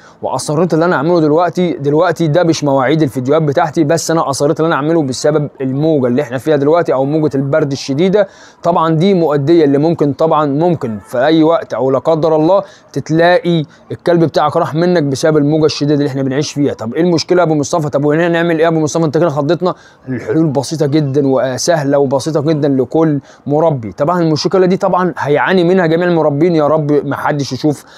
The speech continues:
عندكم اي وحش او مكروه في كلابكم ان شاء الله بامر الله. طلعت لكم النهارده فيديو مهم جدا، لازم تعمل اللي انا اقول لك عليه.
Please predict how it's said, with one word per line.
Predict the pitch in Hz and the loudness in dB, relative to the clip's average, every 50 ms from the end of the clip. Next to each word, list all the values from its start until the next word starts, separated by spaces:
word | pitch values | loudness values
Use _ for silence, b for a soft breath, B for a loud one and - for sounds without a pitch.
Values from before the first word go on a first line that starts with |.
| B B | B B
عندكم | B 107 123 151 160 - - | B -4 -2 -2 0 0 2
اي | 135 151 156 156 | 2 2 4 4
وحش | 165 170 - 143 127 - | 2 2 0 -2 -2 -2
او | 143 147 | -2 -2
مكروه | 139 143 139 - 147 170 196 190 151 B B B B | 0 -2 -2 0 0 0 0 0 -2 B B B B
في | - - | -8 -8
كلابكم | 135 - 147 160 165 - - 151 | -4 -2 0 -2 0 0 0 0
ان | 147 | 0
شاء | 131 - 156 | 0 0 2
الله | 160 165 | 2 0
بامر | 160 - 170 170 160 156 | 0 0 -2 0 0 2
الله. | 160 170 196 208 202 B B B B B - | 2 2 2 2 0 B B B B B -4
طلعت | 147 143 135 123 156 | -2 0 2 2 2
لكم | 202 208 196 - 175 | 2 2 2 2 2
النهارده | 165 160 160 151 165 180 190 160 156 143 | 2 2 2 2 2 2 0 0 0 -2
فيديو | - - - 196 202 165 170 175 | -2 0 0 0 2 2 2 2
مهم | 160 156 151 180 202 208 196 | 2 2 2 2 2 2 2
جدا، | 175 196 220 190 185 214 | 2 2 2 2 2 2
لازم | 180 160 160 165 180 208 233 240 190 208 185 | 2 2 2 2 4 4 4 4 2 2 0
تعمل | 147 - 220 208 202 | 0 0 0 2 2
اللي | 190 196 | 2 2
انا | 202 202 | 2 2
اقول | 202 202 | 2 2
لك | 190 170 | 2 2
عليه. | 156 160 180 185 175 151 | 2 2 4 4 2 2